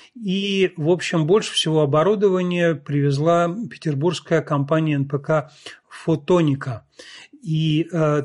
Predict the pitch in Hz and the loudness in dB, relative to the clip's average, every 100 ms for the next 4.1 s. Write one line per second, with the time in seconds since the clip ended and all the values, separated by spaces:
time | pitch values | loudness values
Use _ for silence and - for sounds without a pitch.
0 | 143 185 180 139 160 156 156 160 143 - | 0 0 0 0 2 2 0 -4 -4 -2
1 | 160 - 156 147 135 123 139 147 143 - | -4 0 -2 0 -2 -4 -2 0 0 -2
2 | 156 143 143 139 139 139 - 139 - 202 | -2 0 0 0 -2 -4 -8 -6 0 0
3 | 165 143 127 143 165 160 156 147 - 151 | 2 -2 -2 0 2 2 -2 -4 -2 -2